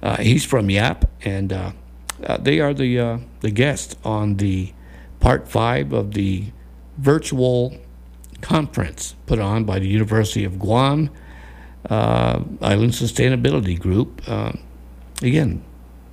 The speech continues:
part five. They're doing this, I think, every week. Uh, May twenty-ninth, nine A M to ten thirty A M. So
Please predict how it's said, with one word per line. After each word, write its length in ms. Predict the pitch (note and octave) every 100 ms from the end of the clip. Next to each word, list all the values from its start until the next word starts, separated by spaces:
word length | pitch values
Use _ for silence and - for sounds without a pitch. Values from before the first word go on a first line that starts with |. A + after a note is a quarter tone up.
| - -
part 240 | B2+ C3
five. 440 | - C#3+ E3 F#2 - - -
They're 160 | A#2+ A#2
doing 280 | A#2+ B2+
this, 280 | B2 B2 A#2+
I 140 | G#2+ A2
think, 280 | D3+ C#3
every 180 | A#2+ B2
week. 480 | F2 G#2 C3+ - - - - - - - - - -
Uh, 180 | A2
May 220 | F#2+ A#2 D#3
twenty-ninth, 680 | - D3+ B2+ G#2+ A#2 A#2+
nine 240 | G2+ G#2+ B2+
A 180 | A#2+
M 300 | G#2 G#2+ A#2+
to 160 | - G#2
ten 340 | G2+ A2+ A2
thirty 400 | G#2+ G2+ G2+ G#2 -
A 280 | - A2 G#2+
M. 240 | F2+ E2 -
So 340 | - - -